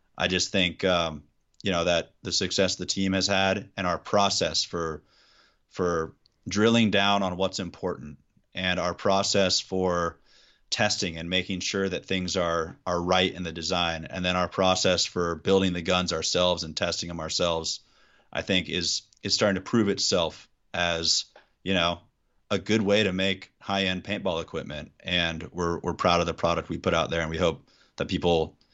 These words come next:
you know, if they haven't tried or shot a Force yet, they give it a try. And, you know, we're always gonna have new stuff coming out,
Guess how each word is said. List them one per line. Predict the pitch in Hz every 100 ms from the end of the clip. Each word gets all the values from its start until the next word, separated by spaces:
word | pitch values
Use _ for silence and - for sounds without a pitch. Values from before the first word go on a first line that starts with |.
| _
you | 95
know, | 92 85
if | -
they | 85
haven't | 87 92 - _ _ _ -
tried | 113 90 95
or | 87
shot | - 92 85
a |
Force | - 92 87 92
yet, | 92 101 - _ _ _ _
they | 82
give | 87 92
it | 87
a |
try. | - 90 92 104
And, | 95 82 78 -
you | 87
know, | 87
we're | 90
always | 92 90
gonna | 90
have | 90 87
new | 90
stuff | 87 95 87
coming | 98 92 92
out, | 101 -